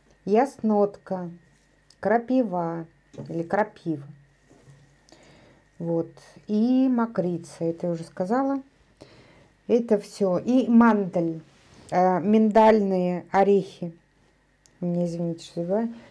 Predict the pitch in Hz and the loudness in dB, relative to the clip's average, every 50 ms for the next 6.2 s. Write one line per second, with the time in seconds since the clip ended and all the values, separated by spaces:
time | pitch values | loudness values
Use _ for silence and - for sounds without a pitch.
0 | - _ - 202 196 185 185 208 226 240 240 233 226 208 190 185 180 180 180 180 | -16 _ -8 -6 -4 0 2 2 2 2 0 0 -2 -2 -2 -4 -4 -4 -4 -6
1 | - - - 165 165 - 175 185 190 208 240 240 262 240 - 208 202 190 196 196 | -6 -8 -10 -12 -12 -10 -6 -2 0 0 0 0 0 -2 0 0 -2 0 0 0
2 | 190 185 180 180 180 190 185 180 - - 262 277 277 - - 208 190 180 185 - | 0 0 0 -2 -4 -4 -8 -6 -6 -4 -4 -4 -4 -4 -4 -4 -2 -4 -4 -4
3 | - 233 247 233 - - - - _ _ _ _ _ _ _ _ _ _ _ _ | -4 -2 -2 -4 -8 -14 -20 -20 _ _ _ _ _ _ _ _ _ _ _ _
4 | _ - - _ _ _ _ _ _ _ _ _ _ _ _ _ _ _ _ _ | _ -20 -20 _ _ _ _ _ _ _ _ _ _ _ _ _ _ _ _ _
5 | _ - 170 170 175 - 196 208 226 233 226 - - - 214 - - - - - | _ -10 -8 -6 -2 0 2 2 2 0 -2 -8 -12 -14 -16 -16 -16 -18 -10 -6
6 | 240 254 277 285 | -4 -4 -4 -4